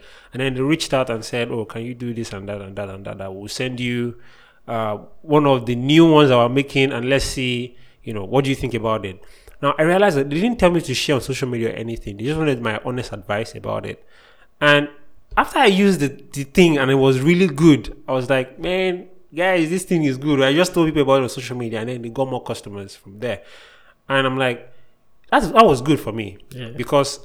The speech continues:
Speaker 1: I enjoyed the product and I was compelled to share it. But then I see more of brands make this very silly mistake where you are reaching out to an influencer and then you're sending them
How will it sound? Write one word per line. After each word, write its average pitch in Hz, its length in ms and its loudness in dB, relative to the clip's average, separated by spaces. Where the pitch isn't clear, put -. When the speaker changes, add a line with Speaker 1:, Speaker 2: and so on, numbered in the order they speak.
Speaker 1:
I 120 100 0
enjoyed 135 300 2
the 123 60 -2
product 117 500 -4
and 110 180 -10
I 107 40 -4
was 104 300 -6
compelled 117 380 -10
to 104 80 -14
share 104 280 -8
it. 92 200 -14
But 120 80 -8
then 156 160 0
I 147 60 -4
see - 220 0
more 175 200 2
of 110 220 -2
brands 123 580 -4
make 127 280 -2
this 131 320 -6
very 127 260 -4
silly 123 280 -6
mistake 110 420 -10
where 113 340 -4
you 135 220 -2
are 135 440 2
reaching 185 280 -2
out 160 160 2
to 127 180 -2
an 117 120 -4
influencer 127 680 -4
and 113 120 -10
then 117 60 -6
you're 113 140 -10
sending 143 380 -6
them 127 180 -6